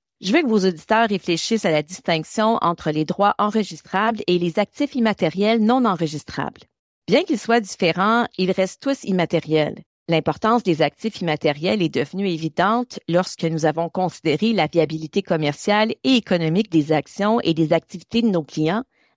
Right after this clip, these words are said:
indépendamment de leurs droits enregistrables. Alors pourquoi est-ce que ça compte ? Si ça compte pour vos clients, ça devrait compter pour vous. Si ça affecte ce qu'ils font et comment ils le font, ça doit être géré.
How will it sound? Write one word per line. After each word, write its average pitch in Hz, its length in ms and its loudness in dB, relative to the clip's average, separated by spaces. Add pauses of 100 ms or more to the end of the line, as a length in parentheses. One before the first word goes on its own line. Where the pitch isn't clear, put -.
indépendamment 196 720 2
de 226 60 -4
leurs 165 180 0
droits 170 320 2
enregistrables. 156 760 -4 (440)
Alors 190 240 0
pourquoi 349 260 0
est-ce - 80 -8
que 180 120 0
ça 147 180 -2
compte ? 190 420 -6 (220)
Si - 160 -12
ça 202 160 2
compte 240 240 -2
pour 190 140 0
vos 175 120 0
clients, 190 380 0
ça - 160 -4
devrait 151 260 -2
compter - 300 -4
pour 147 160 -4
vous. 180 280 -8 (200)
Si - 240 -2
ça 214 180 2
affecte 180 340 -2
ce - 120 -6
qu'ils 151 220 -8
font 208 320 0
et 147 80 -2
comment 214 300 0
ils 208 180 2
le 151 100 0
font, 214 360 -2 (180)
ça 196 100 2
doit 220 340 0
être 175 280 -2
géré. 156 400 -6